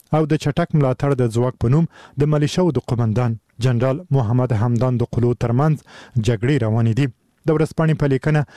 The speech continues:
په پلازمینه خرطوم کې د دغو جګړو له کبله ګڼ کسان له خپلو کورونو کډې کولو یا هم له سودان څخه وتلو ته مجبوره شول. وروسته له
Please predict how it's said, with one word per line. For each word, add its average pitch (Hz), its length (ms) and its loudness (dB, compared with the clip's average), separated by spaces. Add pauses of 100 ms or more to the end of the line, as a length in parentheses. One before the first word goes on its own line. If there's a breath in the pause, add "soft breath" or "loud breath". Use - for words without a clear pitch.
(240 loud breath)
په 156 80 -2
پلازمینه 170 440 2
خرطوم 165 340 0
کې 160 220 0
د 135 120 2
دغو 143 220 2
جګړو 120 340 0
له 120 80 0
کبله 135 300 0 (100)
ګڼ 165 160 2 (100)
کسان 113 340 -2
له 113 100 0
خپلو 117 220 0 (100)
کورونو 165 340 4
کډې - 580 -4
کولو 156 320 2 (300)
یا 147 140 2
هم 151 160 2
له - 100 0
سودان 147 380 2
څخه 147 260 -2
وتلو 165 400 0
ته 117 140 0
مجبوره 107 420 0
شول. 123 180 0 (600 loud breath)
وروسته 196 340 2
له 180 40 2